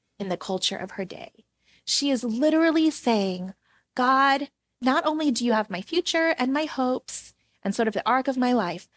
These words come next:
but I am giving you even my embodied life. I am even giving this here flesh to you." So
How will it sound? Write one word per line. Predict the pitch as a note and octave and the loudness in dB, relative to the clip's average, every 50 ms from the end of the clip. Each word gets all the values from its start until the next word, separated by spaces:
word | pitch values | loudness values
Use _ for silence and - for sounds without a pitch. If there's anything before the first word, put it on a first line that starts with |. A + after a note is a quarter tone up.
| _ _ _ - | _ _ _ -8
but | - - | -6 -4
I | A#3 C#4 E4+ | -2 -2 -2
am | F#4 E4+ C#4 | 0 0 0
giving | A3+ - D#4 D#4+ D4 D4+ D4+ D4+ | 0 2 0 0 0 0 -2 0
you | D4+ D4+ D4 C4+ - - | 0 0 0 -2 -2 -2
even | C4 C4 C#4 C#4 C#4 C4+ D4 D4 C#4+ C#4 B3+ G#3+ | -2 0 2 2 0 0 0 0 2 2 4 2
my | G#3+ G#3 G3+ G#3 G#3+ - | 2 2 0 -2 -2 -2
embodied | G#3 F3+ E3 E3 E3 - - F3 F3+ F#3 E3+ D#3+ E3+ D3 - - | -4 -4 -2 -4 -4 -4 -4 -2 -2 -2 -2 -4 -6 -10 -12 -14
life. | - - - - - _ _ _ - - - _ _ _ _ - - - - | -14 -14 -14 -14 -16 _ _ _ -20 -20 -20 _ _ _ _ -20 -20 -12 -4
I | - B3+ C4 C#4+ C#4+ D4 | -2 0 2 4 4 4
am | D#4 C4+ A3+ A3 G#3+ - - | 4 4 4 2 2 0 0
even | B3+ C4+ C#4+ D4 D4 D4+ D#4+ D4 B3+ | 0 2 4 4 4 4 4 4 4
giving | G#3 - A#3+ A#3 A3 A3+ G#3+ G3+ F#3 F3+ | 4 6 4 4 4 4 0 0 -2 -2
this | G#3 G#3 A3+ A3+ A#3+ G#3+ - - - - _ _ _ | 0 2 2 2 2 0 -2 -4 -6 -8 _ _ _
here | _ - - A3+ A3 G#3 G3 F#3+ G3 G3 - _ _ _ _ _ | _ -4 0 0 2 2 2 0 -2 -4 -6 _ _ _ _ _
flesh | - - - - - - - - - - - - - _ _ _ _ _ _ _ _ - | -6 -6 -4 -6 -8 -10 -8 -6 -6 -6 -6 -8 -12 _ _ _ _ _ _ _ _ -10
to | - - G#3+ | -6 -6 -6
you." | G#3 - - - - - _ _ _ _ _ _ _ _ _ _ _ _ _ _ _ _ _ _ _ _ _ _ _ _ _ _ _ _ _ _ _ | -6 -8 -10 -12 -14 -16 _ _ _ _ _ _ _ _ _ _ _ _ _ _ _ _ _ _ _ _ _ _ _ _ _ _ _ _ _ _ _
So | - - D4 C4+ C4+ C4 C4 C4 | 0 2 6 8 8 6 6 4